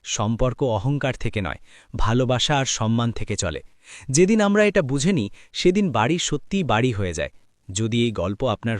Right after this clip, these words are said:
হৃদয়কে স্পর্শ করে থাকে, তাহলে আমাদের চ্যা-, লাইক, সাবস্ক্রাইব আর শেয়ার অবশ্যই করুন। কমেন্টে নিজের আর নিজের শহরের নাম লিখুন, যাতে আমাদের জানা যায় যে আমাদের গল্পগুলো কোথায় কোথায়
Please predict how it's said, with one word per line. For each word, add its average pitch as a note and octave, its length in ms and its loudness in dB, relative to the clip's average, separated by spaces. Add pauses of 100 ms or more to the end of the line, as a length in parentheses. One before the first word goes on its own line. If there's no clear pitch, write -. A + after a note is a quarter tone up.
হৃদয়কে G#2 380 -2
স্পর্শ - 420 -2
করে D3+ 240 0
থাকে, G2 300 -6 (320)
তাহলে D#3 260 2
আমাদের C#3 320 0
চ্যা-, - 180 -4 (160)
লাইক, B2 360 -2
সাবস্ক্রাইব C#3 680 -2
আর B2+ 120 -2
শেয়ার D#3+ 360 0
অবশ্যই A#2 420 -2
করুন। C#2+ 300 -8 (420)
কমেন্টে A#2 400 0
নিজের A2 360 0
আর A#2+ 100 0
নিজের G#2 300 0
শহরের A#2+ 420 -2
নাম G#2 220 0
লিখুন, A2+ 340 -2 (320)
যাতে D3+ 260 2
আমাদের F3 320 0
জানা B2 300 0
যায় A2 200 0 (240)
যে C#3 140 2
আমাদের D#3+ 320 2
গল্পগুলো D3+ 560 0
কোথায় C3+ 360 -2
কোথায় C3+ 320 0